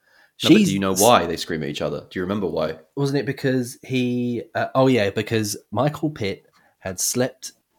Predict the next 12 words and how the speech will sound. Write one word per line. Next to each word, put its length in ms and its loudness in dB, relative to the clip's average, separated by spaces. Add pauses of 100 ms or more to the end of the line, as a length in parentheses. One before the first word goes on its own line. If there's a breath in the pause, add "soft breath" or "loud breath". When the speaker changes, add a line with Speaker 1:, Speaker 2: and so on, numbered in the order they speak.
(240)
Speaker 2:
with 380 -6 (360)
his 260 -8
dad's 600 -2 (840)
fiancée, 920 -4 (680)
wife. 500 -2
So 120 4
he 60 6
basically 320 2
slept 360 -2
with 140 -2
his 160 -6
stepmother, 720 -4